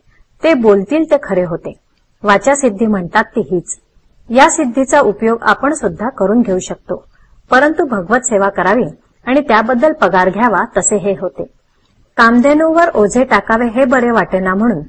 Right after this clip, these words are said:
वाटेने घोडा येत होता, तो घेतला आणि कामधेनू देऊन टाकली, तशासारखे होते.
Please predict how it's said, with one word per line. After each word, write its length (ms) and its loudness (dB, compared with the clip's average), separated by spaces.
वाटेने 460 2
घोडा 340 2
येत 260 2
होता, 200 -2
तो 140 0
घेतला 340 -6
आणि 160 2
कामधेनू 520 2
देऊन 280 2
टाकली, 400 -2
तशासारखे 540 -2
होते. 320 -8